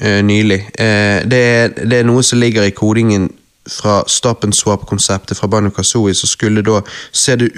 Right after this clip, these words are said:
vi har alltid visst at det, de ville jo implementere det i Donkey Kong sekstifire,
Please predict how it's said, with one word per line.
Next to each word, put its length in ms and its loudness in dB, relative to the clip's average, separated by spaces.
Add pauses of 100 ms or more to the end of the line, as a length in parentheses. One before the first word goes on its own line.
vi 140 2
har 100 0
alltid 400 0
visst 320 -2
at 220 -2 (180)
det, 220 -4 (340)
de 160 -2
ville 240 0
jo 140 0
implementere 480 -2
det 100 2
i 60 0 (180)
Donkey 240 0
Kong 100 0
sekstifire, 600 -2